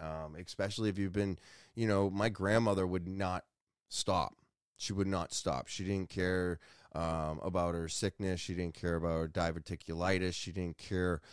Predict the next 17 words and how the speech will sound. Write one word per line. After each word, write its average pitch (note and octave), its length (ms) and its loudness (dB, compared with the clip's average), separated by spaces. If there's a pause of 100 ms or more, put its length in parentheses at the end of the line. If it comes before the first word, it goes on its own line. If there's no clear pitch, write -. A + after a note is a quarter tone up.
(240)
about E2+ 500 0
how F2+ 200 0
soda F2+ 540 2
doesn't E2+ 300 -4
actually F2+ 540 -4
hydrate G2 760 0
you. F#2 140 0
She A2 160 -6
did A2+ 280 0
not F2+ 240 -4
care. G2 380 0 (200)
She B2 380 4
remembers G#2 640 4
what F#2 200 -2
she - 180 -4
was G2 240 -4
told, F2 540 0